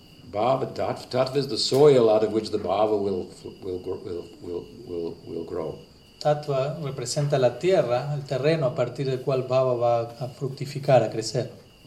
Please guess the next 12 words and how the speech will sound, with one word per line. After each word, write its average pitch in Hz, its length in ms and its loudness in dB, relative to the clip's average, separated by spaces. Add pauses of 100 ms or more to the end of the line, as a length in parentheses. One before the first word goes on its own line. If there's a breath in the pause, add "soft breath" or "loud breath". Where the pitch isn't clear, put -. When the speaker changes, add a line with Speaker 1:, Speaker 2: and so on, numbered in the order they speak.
(760 loud breath)
Speaker 1:
So 113 140 -2
it's 101 100 -8
important 131 480 0
for 107 140 4
us 95 120 2
sometimes 104 760 0
to 101 80 -10
use 95 260 -8
Prabhupada's 98 480 -2
adage 92 440 -2
to, 87 40 -12
to, - 300 -12